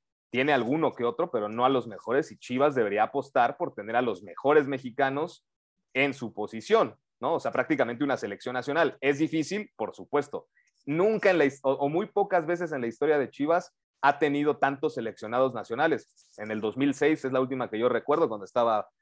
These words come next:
Bravo, el Bofo, el Venado, Osvaldo, Magallón, Salcido,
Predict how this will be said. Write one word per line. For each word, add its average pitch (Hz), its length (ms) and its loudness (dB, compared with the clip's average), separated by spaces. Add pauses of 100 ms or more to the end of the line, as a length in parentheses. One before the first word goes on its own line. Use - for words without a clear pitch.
(140)
Bravo, 120 420 4
el 107 120 0
Bofo, 117 420 0
el 107 80 -6
Venado, 110 540 0
Osvaldo, 113 800 -2
Magallón, 117 760 -2 (260)
Salcido, 120 760 -4